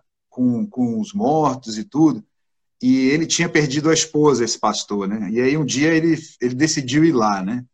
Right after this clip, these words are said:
Aí ele foi lá e aí tinha um, um, uma, uma entidade, um, um,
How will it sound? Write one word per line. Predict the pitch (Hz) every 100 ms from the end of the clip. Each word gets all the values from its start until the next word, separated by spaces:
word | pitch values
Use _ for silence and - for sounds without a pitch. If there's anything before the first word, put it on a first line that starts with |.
| _ _ _ _ -
Aí | 110
ele | 135 139
foi | 127 135
lá | 123 143 156 139
e | 123 123
aí | 131 131
tinha | - 135
um, | 123 110 -
um, | 110 101 _ _ _ _ _ _ _ -
uma, | 110 107 92 87 _ _ _ _ _ _
uma | 101 107
entidade, | 107 - 85 131 139 131 120
um, | 107 95
um, | 107